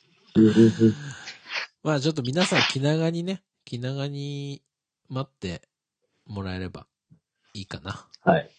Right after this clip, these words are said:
Speaker 2: うん。って感じですね。
Speaker 1: そうですね。
Speaker 2: うん。
Speaker 1: はい。
Speaker 2: はい。で、でも、
Speaker 1: やってみましょうね。
Speaker 2: イサムさん、他にもその職場の方からもなんかもらったんですか？誕生日プレゼント。
Speaker 1: あ、まあ、それは、まあ、いいんですけど、
Speaker 2: うん。
Speaker 1: あのね、
Speaker 2: うん。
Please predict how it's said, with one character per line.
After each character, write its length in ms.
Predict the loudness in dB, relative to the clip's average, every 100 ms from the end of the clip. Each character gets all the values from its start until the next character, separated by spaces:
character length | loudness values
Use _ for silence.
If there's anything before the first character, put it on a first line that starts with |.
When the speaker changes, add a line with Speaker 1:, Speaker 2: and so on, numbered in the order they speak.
| -18
Speaker 2:
う 20 |
ん。 240 | -18 -18
っ 20 | -20 _ _ _
て 80 | -14
感 160 | -2 2
じ 60 |
で 60 | 2
す 60 | 0
ね。 60 |
Speaker 1:
そ 40 | -4
う 40 |
で 60 | -6
す 140 | -10
ね。 180 | -12 -14 -16
Speaker 2:
う 40 |
ん。 300 | -20 -20 -20 -20 -10 -10 -6 4 6
Speaker 1:
は 100 | 6
い。 80 | 2 -10 -20 _ -16
Speaker 2:
は 140 | -14 -14 -16 0
い。 40 | 6
で、 140 | 6
で 100 | 8
も、 40 |
Speaker 1:
や 60 | 6
っ 20 |
て 80 | 8
み 60 | 8
ま 60 |
し 60 | 8
ょ 40 |
う 20 | 6
ね。 40 |
Speaker 2:
イ 40 |
サ 60 | 6
ム 80 | 4
さ 200 | 2 0
ん、 140 | -4 _ _ _
他 300 | -8 -2 0
に 120 | 0
も 80 | -2
そ 140 | 0 0
の 100 | 0
職 260 | -2 0
場 120 | 0
の 100 | 0
方 240 | 0 0 0
か 100 | -2
ら 80 | -4
も 100 | -6
な 80 |
ん 40 | -8
か 80 | -6
も 100 | -4
ら 100 | -6
っ 80 | -6
た 100 | -10
ん 20 |
で 60 |
す 80 | -10
か？ 80 | -14
誕 240 | -12 -14 -14
生 160 | -16
日 140 | -18 -20 _
プ 80 | -16
レ 80 |
ゼ 100 | -16
ン 20 | -2
ト。 60 | 6
Speaker 1:
あ、 140 | 8
ま 140 | 10
あ、 60 | 8
そ 120 | 8
れ 80 | 10
は、 440 | 10 8 6 4 _ _ 0
ま 180 | 4
あ、 100 | 4
い 40 | 4
い 100 | 0
ん 40 | 0
で 100 | 0
す 80 |
け 120 | 2 6
ど、 280 | 6 6 0
Speaker 2:
う 40 |
ん。 100 | -10 _ _ _ -20 _ _ _ 4
Speaker 1:
あ 100 | 8
の 120 | 10
ね、 320 | 10 8 6 _ -16
Speaker 2:
う 40 |
ん。 260 | -14 -14 -18